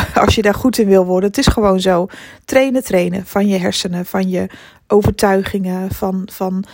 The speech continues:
andere stappen nemen in je leven. Het is gewoon een stukje training. Dat is eigenlijk ook heel mooi. En bij training herhaal je ook vaak dingen. Nou ja, wat moet je nou doen als je iets wenst, maar je gelooft het nog niet echt?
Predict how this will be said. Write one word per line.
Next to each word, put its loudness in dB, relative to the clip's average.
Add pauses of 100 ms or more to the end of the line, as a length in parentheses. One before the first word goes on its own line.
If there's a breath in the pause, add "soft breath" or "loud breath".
(200 loud breath)
andere 2
stappen 0
nemen 0
in 0
je 0
leven. 0
Het -2
is 0
gewoon 0
een 0
stukje -6
training. 0
Dat -20
is -18
eigenlijk -2
ook -10
heel 4
mooi. 0
En -2
bij 4
training 4
herhaal 0
je -2
ook -4
vaak -2
dingen. -2 (680 loud breath)
Nou -2
ja, -4
wat 0
moet 4
je 6
nou 2
doen 4
als -4
je -4
iets -4
wenst, 2
maar 0
je 0
gelooft 2
het -10
nog -6
niet -2
echt? -6